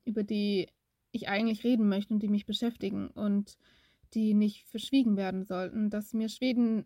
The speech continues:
irgendwie ziemlich klein und traurigerweise unwichtig vorkam, darüber zu reden.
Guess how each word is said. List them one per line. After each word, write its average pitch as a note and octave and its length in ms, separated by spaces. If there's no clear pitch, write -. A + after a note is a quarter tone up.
irgendwie A3+ 380
ziemlich A3 380
klein A#3 460
und G3 480
traurigerweise A#3 840
unwichtig G3+ 680
vorkam, F#3+ 520
darüber G3 320
zu - 140
reden. G#3 560